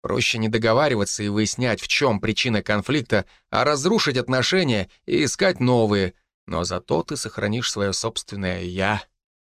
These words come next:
Что же из этого истинно? Да, мы все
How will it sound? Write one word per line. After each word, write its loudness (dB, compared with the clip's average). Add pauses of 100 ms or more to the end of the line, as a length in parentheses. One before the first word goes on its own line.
(220)
Что 2
же 2
из -2
этого 0 (120)
истинно? -6 (880)
Да, -2 (300)
мы 2
все 0